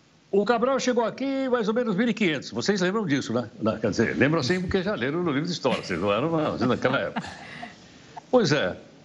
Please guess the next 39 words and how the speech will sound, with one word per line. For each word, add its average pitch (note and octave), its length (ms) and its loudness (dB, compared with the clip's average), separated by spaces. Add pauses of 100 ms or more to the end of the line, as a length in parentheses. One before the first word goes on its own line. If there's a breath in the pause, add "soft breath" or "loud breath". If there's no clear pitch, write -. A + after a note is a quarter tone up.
é, E3 480 0
quando D4+ 200 2
o D4+ 40 -2
pessoal A3 320 0
vinha D3+ 140 2
de C3+ 80 0
Portugal, C#3+ 540 0
parava G#3 840 0
ali C#3+ 160 0
naquelas C3 880 -2
ilhas, B2 300 2 (160)
aquelas - 380 0
ilhas, E3 180 2
nem F3+ 200 0
era D#3 380 -4
com B2 80 -2
esse - 140 0
nome, B2 300 0 (840 soft breath)
mas, A3 540 2
é, A3+ 300 0
fazia G#3+ 280 -4
escala. G#2 500 -4
Mil A3+ 240 0
quinhentos F#3 320 0
e F3+ 40 4
um, G#3 220 2
quinhentos F3+ 260 -2
e D3+ 60 -2
dois, G3 240 0
até G3 160 -2
mil A3+ 120 0
quinhentos G#3 220 0
e F3 60 -2
três. G#2 280 -2
Em G#3 40 2
mil C4+ 100 2
quinhentos A#3+ 220 0
e - 60 0
três, - 440 -4